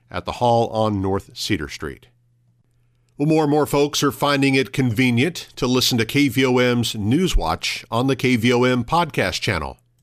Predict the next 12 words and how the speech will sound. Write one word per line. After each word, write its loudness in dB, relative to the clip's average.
You -2
can -2
subscribe -2
for -4
free -4
by -2
going 0
to -4
Apple 0
Podcasts, -4
Google 0
Play, -4